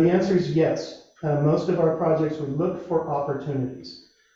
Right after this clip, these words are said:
An example is the Ferry Landside project, which you may have seen come through our council. And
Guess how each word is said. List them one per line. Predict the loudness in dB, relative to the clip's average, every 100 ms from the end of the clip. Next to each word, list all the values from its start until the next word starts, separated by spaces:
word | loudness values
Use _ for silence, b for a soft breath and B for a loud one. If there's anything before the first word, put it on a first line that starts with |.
| b -4
An | -4
example | -2 0 0 0 0 0 -2
is | -4
the | -2
Ferry | 2 4 4
Landside | 0 -2 -4 -4 -2
project, | -2 0 0 -2
which | -2 -2 -4
you | -2 -2 -4 -4
may | 0 0
have | 0
seen | -2 0 0 0 -4 -10 -14 -8
come | -4 -4
through | 0 2 2
our | 2 2 0
council. | 0 0 0 0 -2 -10 -18 -20 -20 _ _ _ -12 -2
And | 2 2 0 -4 -8